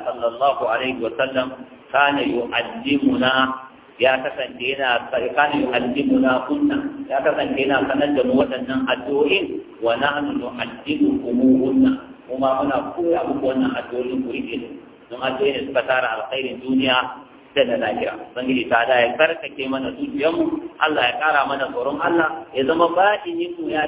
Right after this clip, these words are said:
fi zahirin mu kyau. Duk wanda zahirin zai fi batinin sa kyau, ya zama kamar munafiki kenan. A zahiri kai mutumin kirki, mutane suna ganin ka bawan Allah, amma zuciyarka kuma kare ma bai zai ci ba,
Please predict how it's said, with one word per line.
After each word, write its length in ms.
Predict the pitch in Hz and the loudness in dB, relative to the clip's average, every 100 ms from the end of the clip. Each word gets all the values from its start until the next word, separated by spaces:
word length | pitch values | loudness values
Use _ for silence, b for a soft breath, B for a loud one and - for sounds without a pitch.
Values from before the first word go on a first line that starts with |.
| 151 | -4
fi 80 | 147 | 0
zahirin 480 | 170 160 139 135 | 0 0 -4 -6
mu 60 | 131 | -8
kyau. 160 | 120 - - - - - - | -8 -12 -16 -20 -20 -10 2
Duk 80 | 339 | 4
wanda 220 | 208 196 | 4 2
zahirin 520 | 165 185 175 170 175 170 | 2 2 4 0 0 0
zai 100 | 175 | 0
fi 40 | 160 | 2
batinin 400 | 165 156 156 160 | 2 2 0 0
sa 100 | 151 | 0
kyau, 100 | 143 | 2
ya 100 | 151 185 | 4 4
zama 160 | 202 196 | 4 2
kamar 200 | 165 165 | 0 0
munafiki 560 | 151 151 160 - 143 143 | 2 2 0 -4 -16 -8
kenan. 320 | 135 - - - - | -6 -6 -10 -14 -6
A 80 | - | 0
zahiri 400 | 156 185 165 160 160 | 4 4 2 -2 -2
kai 80 | |
mutumin 420 | 160 151 151 147 - | -2 -2 -4 -2 0
kirki, 300 | 156 - 139 | 0 0 -2
mutane 300 | 143 139 - | 2 2 2
suna 160 | 139 127 | 0 0
ganin 220 | 131 131 | -2 -2
ka 100 | 131 | -2
bawan 320 | 139 147 - 151 | 4 4 2 0
Allah, 460 | 135 131 - - - | -2 -2 -6 -10 -10
amma 240 | 113 131 131 | -4 -2 -2
zuciyarka 400 | 147 147 135 131 123 | -6 -4 -2 -2 -4
kuma 220 | 127 123 | -2 -4
kare 220 | 127 135 | -4 -6
ma 140 | 143 139 | -6 -8
bai 160 | 120 | -8
zai 160 | 117 - | -10 -12
ci 80 | |
ba, 100 | - | -10